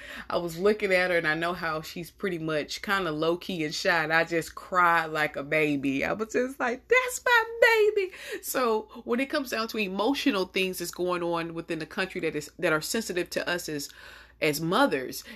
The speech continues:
and then thinking about sensitive topics where we want to protect our children from the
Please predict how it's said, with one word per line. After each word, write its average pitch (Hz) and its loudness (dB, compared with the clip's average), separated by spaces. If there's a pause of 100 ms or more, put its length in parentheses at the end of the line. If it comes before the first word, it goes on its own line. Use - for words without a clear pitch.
and 180 -2
then 190 2
thinking 196 -6
about 165 -6
sensitive 180 -6
topics 208 -2
where 160 2
we 170 -4
want 160 -6
to - -14
protect 202 -2
our 165 2
children 147 -4
from 143 -4
the 131 -2